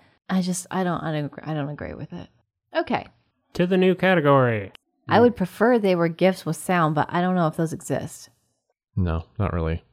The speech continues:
Speaker 3: They wouldn't be a gif at
Speaker 2: This
Speaker 3: that point.
Speaker 2: is a clip.
Speaker 1: Look,
Speaker 2: Just
Speaker 1: it's just
Speaker 2: video.
Speaker 1: a small clip that you would like to have.
Speaker 3: To watch on repeat.
Speaker 1: Yeah,
Speaker 2: Yeah.
Speaker 1: that you could watch on repeat and that you could also text to your friends so that they would know exactly what you meant.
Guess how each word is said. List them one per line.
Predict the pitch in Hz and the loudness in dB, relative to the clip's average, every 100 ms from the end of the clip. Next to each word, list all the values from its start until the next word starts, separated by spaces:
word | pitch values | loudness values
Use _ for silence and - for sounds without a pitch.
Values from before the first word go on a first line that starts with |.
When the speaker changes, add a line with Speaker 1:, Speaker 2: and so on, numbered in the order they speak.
| _ _ _ _ _ _ _ | _ _ _ _ _ _ _
Speaker 3:
They | - | 0
wouldn't | 90 85 | 2 2
be | 87 | 0
a | 76 | -2
gif | 78 76 78 - | -2 -4 -4 -4
at | |
Speaker 2:
This | - - | -4 -4
Speaker 3:
that | - | -2
point. | 78 | -2
Speaker 2:
is | 110 | -4
a | 110 - - | -10 -16 -6
clip. | 135 120 - - _ _ | -4 -4 -8 -20 _ _
Speaker 1:
Look, | 214 190 | -4 -2
Speaker 2:
Just | 185 | -2
Speaker 1:
it's | - | 0
just | 233 | 2
Speaker 2:
video. | 127 117 | 2 2
Speaker 1:
a | 117 | 2
small | 190 185 180 190 196 202 | 2 4 4 6 4 2
clip | 202 - 175 151 - | 0 0 2 2 -2
that | 165 - | -4 0
you | 160 | 0
would | 170 | 0
like | 160 156 147 - | 0 0 -2 -6
to | 180 | -6
have. | 165 165 139 123 131 - _ _ _ _ - | -4 -2 0 0 -2 -10 _ _ _ _ -4
Speaker 3:
To | 98 | 2
watch | 90 95 - | 4 2 2
on | 98 87 | 0 2
repeat. | 87 - 87 78 _ | 0 0 -2 -4 _
Speaker 1:
Yeah, | - 233 | 0 4
Speaker 2:
Yeah. | 190 | 4
Speaker 1:
that | 175 233 | 2 0
you | |
could | 220 214 | 0 2
watch | 226 226 | 2 2
on | |
repeat | 220 214 214 - | -2 0 -2 -2
and | 202 | -2
that | - | -2
you | 190 | -2
could | 202 | -2
also | - 202 - 202 175 - | 0 -2 0 2 2 0
text | - 226 214 - - | -6 -4 -4 -4 -6
to | 185 | -2
your | 180 | -2
friends | 180 220 208 151 147 - _ _ | -2 -2 -2 -2 -6 -12 _ _
so | - 175 | -8 -6
that | 175 | -2
they | 190 | 0
would | 180 | 2
know | 185 190 | 2 0
exactly | 175 170 175 | 0 -2 -2
what | 165 156 | -2 -2
you | |
meant. | 147 139 - | -2 -4 -6